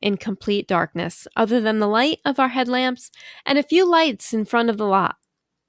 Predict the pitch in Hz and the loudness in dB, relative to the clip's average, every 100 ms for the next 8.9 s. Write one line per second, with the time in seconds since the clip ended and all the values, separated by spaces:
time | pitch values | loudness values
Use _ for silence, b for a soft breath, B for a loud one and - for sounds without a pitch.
0 | - 196 220 240 - 262 277 277 - 254 | -4 2 4 2 2 0 2 0 0 2
1 | 254 254 240 208 220 220 226 226 208 196 | 2 2 -2 0 0 2 0 0 -2 0
2 | 220 269 294 277 311 294 277 285 330 208 | 0 0 -2 -2 0 0 0 0 2 0
3 | 175 170 175 - _ _ _ _ _ _ | 0 -2 -6 -12 _ _ _ _ _ _
4 | - 214 233 294 294 302 254 202 240 226 | -2 0 2 2 2 2 0 2 0 0
5 | 214 220 185 233 254 269 - 202 190 202 | 0 0 0 0 2 2 0 -2 2 2
6 | 190 202 214 - 196 185 190 185 185 185 | 2 0 -2 -4 -4 -2 -2 -2 -2 -2
7 | 160 - - 214 - 247 240 - 233 220 | -2 -4 -8 -10 -2 0 0 0 0 0
8 | 208 202 190 180 - 190 190 - | -2 -2 -2 -2 -2 -2 -2 -6